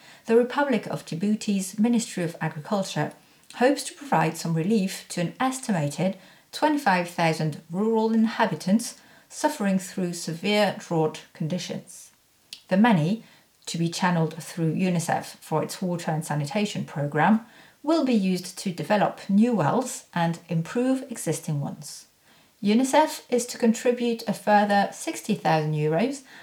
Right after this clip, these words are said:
as well as technical expertise to the Ministry of Agriculture, who will carry out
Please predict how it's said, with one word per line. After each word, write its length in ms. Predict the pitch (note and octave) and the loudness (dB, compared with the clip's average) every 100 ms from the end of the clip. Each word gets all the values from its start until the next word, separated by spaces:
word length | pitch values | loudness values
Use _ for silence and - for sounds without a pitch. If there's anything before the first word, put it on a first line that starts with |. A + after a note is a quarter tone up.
| - - | -10 -2
as 220 | E3+ F#3+ | -2 2
well 160 | A#3+ | 2
as 140 | B3+ A3+ | 2 -2
technical 580 | - - - B3 B3 A#3 | -6 -6 -4 0 0 2
expertise 600 | A3 - G3+ - F3 E3 | -2 -4 -10 -6 -6 -4
to 120 | F#3+ | -6
the 160 | E3 E3 | -2 2
Ministry 300 | A3 A3+ - | 2 0 -2
of 140 | E3+ - | -6 -4
Agriculture, 720 | E3+ E3 D3+ A#3+ A3 - F3+ - - _ _ - | -6 -6 -6 -4 -4 -4 -6 -8 -20 _ _ 0
who 180 | D#4+ | 2
will 180 | D4+ C4 B3+ | 6 4 2
carry 220 | F3 D#3+ D#3 | -2 0 0
out 340 | D3+ - | 0 -6